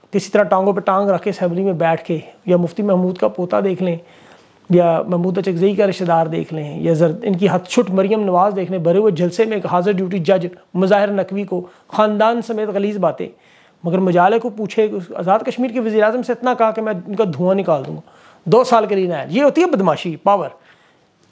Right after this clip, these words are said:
हथछुट लोग। दूसरी तरफ ये टांग पे टांग रखकर बैठ के कानून दिखा रहे हैं। उनके सामने देखें ना किस तरह ये कानून एक रांड की तरह नाचता है। ये उमर बंदयाल साहब से मेरी दरख्वास्त है, चीफ जस्टिस साहब से, आप बड़े ताकतवर चीफ जस्टिस हैं, दिलेर हैं, बहादुर हैं, खड़े हैं,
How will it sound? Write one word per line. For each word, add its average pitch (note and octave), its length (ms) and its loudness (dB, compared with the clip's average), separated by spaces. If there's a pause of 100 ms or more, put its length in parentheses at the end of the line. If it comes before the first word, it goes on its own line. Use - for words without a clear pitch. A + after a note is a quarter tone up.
हथछुट A#3+ 440 0
लोग। D#3 240 -4
दूसरी G#3 260 -6
तरफ C#4 180 2
ये C4+ 100 -6 (300)
टांग A#3+ 240 0
पे C4 60 -8
टांग B3+ 260 -4
रखकर B3 280 -4
बैठ G3 240 -2
के A3+ 160 -2 (300)
कानून G3+ 340 0
दिखा G3+ 280 0
रहे F#3+ 120 -8
हैं। A3 60 -20 (680)
उनके A#3+ 240 2
सामने C4 360 2
देखें B3 220 2
ना D#4 80 0
किस C#4+ 200 -6
तरह C#4+ 140 2
ये C#4 160 -2
कानून A#3 580 -2
एक A3 140 -6
रांड A3 240 0
की B3 100 -4
तरह A#3 160 -2
नाचता F3+ 340 -2
है। F3 60 -2
ये G3+ 60 -4
उमर A3+ 180 0
बंदयाल A3+ 320 2
साहब A#3+ 180 0
से B3 80 -8
मेरी A#3 200 -2
दरख्वास्त A3+ 440 0
है, B3+ 60 2
चीफ G#3 180 -6
जस्टिस E3+ 320 -8
साहब F3 140 -6
से, F#3+ 80 -6
आप F3+ 80 0
बड़े A3 140 2
ताकतवर A3 460 -2
चीफ G#3 220 -8
जस्टिस E3 320 -8
हैं, F3 100 -2
दिलेर G#3 320 4
हैं, F#3+ 100 0
बहादुर E3+ 340 -2
हैं, F#3 100 -4
खड़े F#3+ 180 -2
हैं, G3 200 -4